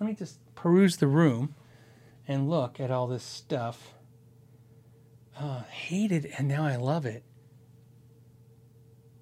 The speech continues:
Hmm, I don't know. I, I know that sounds like it should be an easy question to answer,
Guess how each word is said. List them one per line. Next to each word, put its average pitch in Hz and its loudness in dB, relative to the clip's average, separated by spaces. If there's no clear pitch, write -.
Hmm, 185 4
I 214 12
don't 247 12
know. 170 8
I, 180 8
I 208 10
know 240 8
that 214 8
sounds 208 4
like 185 4
it 165 4
should 214 2
be 180 4
an 147 0
easy 170 0
question 160 -2
to 143 0
answer, 147 0